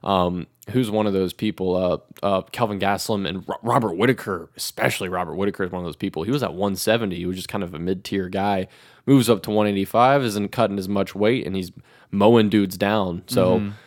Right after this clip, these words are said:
Speaker 1: you know, a weight class change can really benefit fighters a lot. So
Speaker 2: Yeah.
Speaker 1: good to see Jared Car-, Jared Cannonier get a win.
Speaker 2: Yeah.
Speaker 1: In very impressive fashion.
Speaker 2: Yeah.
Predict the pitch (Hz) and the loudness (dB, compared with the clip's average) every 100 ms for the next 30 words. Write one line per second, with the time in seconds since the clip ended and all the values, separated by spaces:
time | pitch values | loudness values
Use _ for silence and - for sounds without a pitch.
0 | - _ - 104 95 85 - 92 123 139 | -20 _ -4 2 2 2 0 4 4 4
1 | 131 117 - 110 - 104 95 95 110 110 | 2 2 0 -2 -2 -4 0 4 6 8
2 | 104 95 90 87 - - - 73 - - | 6 2 -2 -4 -10 -8 -8 -8 -10 -8
3 | - - - 117 107 95 98 107 101 95 | -8 -10 -6 -2 0 -2 -4 -4 -2 -4
4 | 95 92 92 87 90 - 104 107 101 - | -2 0 -2 -6 -10 -10 -2 2 2 0
5 | 104 95 90 98 95 90 87 95 - 113 | -4 -2 -2 0 0 0 -2 -6 -4 0
6 | 107 90 95 _ - 107 104 139 135 101 | 2 0 -8 _ -14 -8 4 6 6 4
7 | - - - - 104 110 95 92 | -2 -6 -12 -10 -4 -2 -2 -8